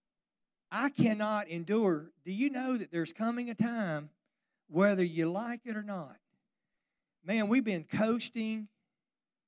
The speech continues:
all of our lives in the generation that we live in. There's gonna come a day that he's gonna turn loose that wrecking ball.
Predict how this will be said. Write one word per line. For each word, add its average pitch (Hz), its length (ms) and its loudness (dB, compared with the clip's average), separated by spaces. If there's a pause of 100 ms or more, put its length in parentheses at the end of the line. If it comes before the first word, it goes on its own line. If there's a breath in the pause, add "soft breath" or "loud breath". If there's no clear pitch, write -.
(200)
all 202 220 4
of 196 100 2
our 196 180 4
lives 185 600 -2
in 170 140 -6
the 156 160 -2 (100)
generation 185 720 -2
that 147 180 -14
we 180 140 2
live 170 340 2
in. 180 340 -4 (1080)
There's 226 220 0
gonna 233 220 0
come 214 280 -2
a 180 60 -2
day 175 560 0 (400)
that 151 100 -8
he's 220 160 0
gonna 202 220 -6
turn 202 320 -2
loose 196 240 -2
that 165 200 -2
wrecking 175 440 -2
ball. 135 400 -8